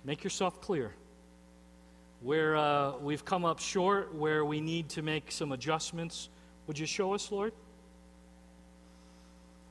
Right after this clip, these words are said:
And Lord, more than that, where, uh,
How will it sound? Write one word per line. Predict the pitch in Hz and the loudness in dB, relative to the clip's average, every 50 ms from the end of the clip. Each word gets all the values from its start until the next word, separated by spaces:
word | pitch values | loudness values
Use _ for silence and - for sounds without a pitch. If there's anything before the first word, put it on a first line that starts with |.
| - - - - - - - - - - - - - - - - | -20 -20 -20 -20 -20 -20 -20 -20 -20 -20 -20 -20 -20 -16 -8 -4
And | 135 143 151 | 0 2 4
Lord, | 165 190 196 160 | 4 4 4 4
more | 165 175 202 247 | 4 4 4 4
than | 277 247 190 165 | 4 4 4 4
that, | 151 151 170 190 - | 4 4 2 2 2
where, | 160 151 165 165 170 170 165 | 2 2 4 4 4 6 6
uh, | 165 156 156 156 156 156 151 | 6 6 4 4 4 2 0